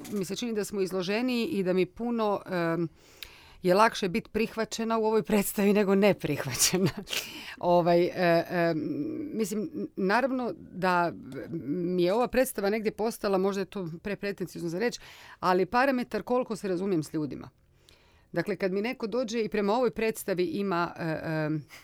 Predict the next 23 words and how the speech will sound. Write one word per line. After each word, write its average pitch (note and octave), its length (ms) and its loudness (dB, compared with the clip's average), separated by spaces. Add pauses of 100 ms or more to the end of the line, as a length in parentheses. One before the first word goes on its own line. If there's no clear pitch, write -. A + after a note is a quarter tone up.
(220)
totalni F3+ 680 -2 (120)
kao D#3 380 -2
what, G3 440 2 (480)
em, F#3+ 760 4 (180)
t-, - 120 -6 (480)
ja C#4+ 180 4
negdje E4 300 4
sta-, - 360 2
zabi-, A3 380 0
zabilježim F#3 540 -2
jedan D3 220 -6
minus - 600 -10 (240)
<laughs> C4+ 400 4
toj A3 200 6
osobi. G#3 340 4 (340)
Evo, D4+ 160 6
mislim, D#4+ 280 6
sorry, D4 360 4
ono, C4 200 6
morala C4+ 340 8
sam A3+ 200 4
to B3+ 160 4
reći, A#3+ 340 2